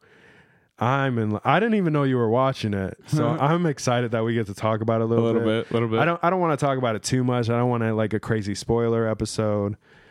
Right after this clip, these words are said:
Speaker 1: Um, but this season is really cool. Like, I'm,
Speaker 2: Yeah.
Speaker 1: I'm here for this season.
Speaker 2: Me too. So, like, real quick, like, I never actually finished season two before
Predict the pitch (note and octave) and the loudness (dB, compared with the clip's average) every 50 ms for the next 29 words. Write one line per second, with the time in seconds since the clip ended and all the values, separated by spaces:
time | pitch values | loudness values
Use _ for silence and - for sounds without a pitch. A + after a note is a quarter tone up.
0 | - _ _ _ - A2+ A2 G#2+ G#2 G2+ G2 F2 F2 F2+ F2 - _ _ _ _ | -20 _ _ _ -6 -4 -2 -2 -2 -2 -4 -4 -6 -8 -10 -12 _ _ _ _
1 | _ _ _ _ _ _ _ _ _ - F#2+ - A#2 G#2+ G#2 G2 - - _ _ | _ _ _ _ _ _ _ _ _ -8 -4 -4 -2 -2 -4 -6 -8 -10 _ _
2 | _ _ _ - B2+ C3+ D3 - - F#3+ A#3 A3 E3+ C#3+ B2+ A#2+ A2+ G#2 G#2 G2 | _ _ _ -4 -2 -2 0 0 0 0 0 0 0 0 0 -2 -2 -2 -2 0
3 | A#2 C3 C3 A#2 A2 G2+ - - C3+ B2+ A#2 A2 G2 F2+ E2+ - - - - _ | 0 0 0 0 -2 -2 -2 0 0 0 0 -2 -2 -4 -6 -10 -18 -20 -20 _
4 | _ _ _ _ - B2 A#2+ A#2+ A#2+ A2+ - - C3 E3 F#3+ E3 C3+ D3+ F#3 F3 | _ _ _ _ -6 -2 -2 0 -2 -2 -2 0 0 2 2 2 2 0 2 2
5 | C#3 D3+ D3+ C3 - A2+ A2 G#2+ G#2 G2 - - G#2+ G#2 F#2 F#2 G2 G2 G2 G2 | 2 0 0 0 0 0 0 0 -2 -2 -2 -4 -4 -4 -4 -4 -4 -4 -4 -6
6 | F#2+ - _ - - A2+ A#2+ B2 A#2+ - A#2 G#2 F#2+ G2 A2+ C3+ - - - - | -8 -12 _ -6 -2 0 0 0 0 -2 -2 -2 -2 -4 -8 -12 -14 -18 -20 -18
7 | - - - C#3 C3+ C#3 C3+ B2 G2+ A2 - C#3 D#3 E3+ E3 - D#3+ C#3+ C3 B2+ | -6 0 0 2 2 2 2 0 -2 -2 0 0 0 0 0 -2 -2 -2 -2 -2
8 | - - _ - - F#2+ A#2+ A2+ G#2+ G2+ - - - - A#2+ D3 F3+ G3+ G#3 G3+ | -4 -10 _ -14 -6 -2 -2 -2 -2 -2 -4 -2 0 2 2 2 2 0 0 0
9 | F3+ D#3+ D#3+ D#3 E3 E3 D3+ D#3+ E3 D#3+ C#3 - - _ _ _ _ _ - B2 | -2 0 0 0 0 0 0 0 0 0 0 -2 -4 _ _ _ _ _ -2 0
10 | B2 B2 C3 - - C3 B2+ A#2+ - - - B2 A#2+ A#2+ A#2 A2+ A2+ - - - | 0 0 -2 -4 -6 -6 -6 -6 -6 -6 -6 -4 -2 -2 -2 -2 -2 -4 -6 -8
11 | - - - _ _ _ _ _ _ _ - - - C#3 C3 A#2+ A#2+ A#2 A2 - | -10 -12 -18 _ _ _ _ _ _ _ -6 -2 0 0 0 0 0 -2 -2 -2
12 | - C3+ B2 A2+ G#2 G2 G2 G#2 - _ _ _ _ _ _ _ _ - B2 B2+ | -2 -2 -2 0 -2 -4 -6 -10 -12 _ _ _ _ _ _ _ _ -2 -2 0
13 | - - - B2+ B2+ A#2+ A#2+ A#2 A2+ A2+ A2 G#2+ G#2+ G#2+ | -2 0 0 2 2 2 2 2 2 2 0 0 -2 -4